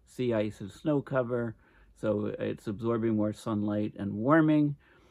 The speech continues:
Because the, of the tremendous warming in the Arctic, there's less heat moving from the equator up into the,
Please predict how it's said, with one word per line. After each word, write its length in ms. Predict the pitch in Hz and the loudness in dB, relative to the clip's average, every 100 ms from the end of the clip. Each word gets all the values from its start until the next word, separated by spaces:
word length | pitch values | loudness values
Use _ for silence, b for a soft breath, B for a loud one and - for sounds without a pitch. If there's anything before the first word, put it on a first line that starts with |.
| b b | b b
Because 500 | 117 - 156 147 127 | -10 0 0 0 -2
the, 420 | 131 123 120 147 - | -2 0 -2 -6 -8
of 180 | 107 | -6
the 100 | 107 | -6
tremendous 720 | - 120 117 123 127 120 110 - | -8 -4 -2 0 0 -2 -6 -4
warming 480 | 110 117 139 147 143 | 0 2 4 4 2
in 160 | 139 | 2
the 140 | 135 117 | 0 0
Arctic, 480 | 131 - 143 139 | -2 -2 -6 -4
there's 260 | 117 110 123 | -4 -6 -2
less 200 | 123 113 | -4 -4
heat 300 | - 135 135 | -2 -2 -2
moving 440 | 123 131 127 143 135 | 0 0 0 -2 -2
from 240 | 123 110 | -4 -2
the 80 | 107 | -2
equator 560 | 104 123 120 135 151 | -4 -4 -2 0 0
up 200 | 120 - | -4 -4
into 300 | 113 110 117 | -6 -6 -6
the, 300 | 98 104 104 | -4 -4 -6